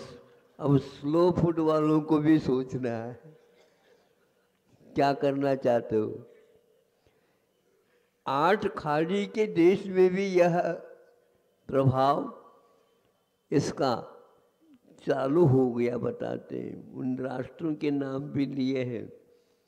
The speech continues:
चीन एक अड़ोस पड़ोसी देश है, ध्यान रखना भारत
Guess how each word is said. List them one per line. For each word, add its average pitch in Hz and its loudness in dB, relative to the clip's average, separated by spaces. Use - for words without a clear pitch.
चीन 180 -2
एक 151 -2
अड़ोस 139 -2
पड़ोसी 123 0
देश 131 2
है, 151 2
ध्यान 117 -2
रखना 131 0
भारत 113 2